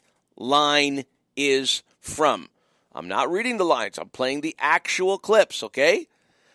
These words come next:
Three four three, seven hundred, forty-three ninety, one eight four four, five six two, four seven six six. You could win two ten dollar gift cards from Menchie's Frozen Yogurts,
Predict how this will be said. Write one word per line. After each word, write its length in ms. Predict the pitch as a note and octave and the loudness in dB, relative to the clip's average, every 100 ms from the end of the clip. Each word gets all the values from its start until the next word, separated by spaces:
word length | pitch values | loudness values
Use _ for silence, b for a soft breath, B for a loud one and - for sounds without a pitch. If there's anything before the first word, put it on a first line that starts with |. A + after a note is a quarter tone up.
| _ | _
Three 240 | - C3+ | -10 -8
four 260 | D#3 G3 A#3 | -4 0 0
three, 260 | - F#3 F#3 | 0 -6 -2
seven 300 | D#3+ D#3+ E3+ | -2 0 -2
hundred, 200 | E3+ - | -2 -2
forty-three 420 | D#3 F3 F3 G3+ | -4 -4 -6 -2
ninety, 360 | F#3 C#3+ D3 - _ _ _ _ _ | -2 0 -4 -10 _ _ _ _ _
one 300 | G2+ G#2+ D3+ | -8 -4 -2
eight 120 | F#3+ | -2
four 220 | - G3+ | -2 -6
four, 240 | G#3 D3+ C#3 | -4 -4 -4
five 320 | - C#3+ D3+ | 0 2 2
six 220 | - E3 | -2 -8
two, 180 | - D#3 | -6 -6
four 240 | - C#3+ | -4 -6
seven 260 | D3 D3+ D3+ | -2 -4 -4
six 260 | D#3 F3 - | -10 -8 -2
six. 340 | A#2 - - _ _ _ _ _ _ _ | -2 -4 -12 _ _ _ _ _ _ _
You 140 | A#2+ | -8
could 160 | B2 B2+ | -4 -4
win 320 | C3+ C3+ C3 - | 0 -2 -2 -6
two 400 | - G#3+ A#3 - - | -4 -2 -2 -4 -8
ten 320 | - F#3+ A3 | 0 2 2
dollar 400 | A3 G#3 G#3+ G#3+ | 4 6 6 4
gift 300 | D#3+ G3 G3 | 2 0 0
cards 580 | - D#3+ C3+ D#3+ E3+ - - _ _ _ | 4 6 6 4 0 -4 -6 _ _ _
from 320 | C3 A#2 A2 | -4 -4 0
Menchie's 460 | D#3 G3+ - G#3+ - | 0 2 -4 -2 -4
Frozen 440 | - G3+ G3+ G#3 | 2 2 2 0
Yogurts, 560 | G#3+ G3+ C#3 D3+ - | 2 2 2 -2 -2